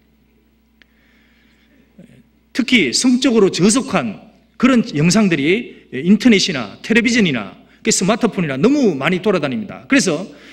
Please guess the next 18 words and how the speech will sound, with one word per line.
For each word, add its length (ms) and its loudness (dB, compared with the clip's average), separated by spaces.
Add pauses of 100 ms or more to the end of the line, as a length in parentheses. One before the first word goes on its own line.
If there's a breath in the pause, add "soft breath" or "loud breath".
(140 loud breath)
그리스도인들이 680 2
여간 240 2
주의하지 400 2
않으면 540 -4
그것으로 440 2
자기의 280 0
마음이 320 -2
오염되는 500 0
거예요. 240 -14 (960)
근데 80 -4
자기도 320 0
모릅니다. 360 2
그런 200 -2
바람이 300 -4
들어오는지를. 560 -8 (2250 loud breath)
그래서 260 2
예전과 380 2
다르게 580 -4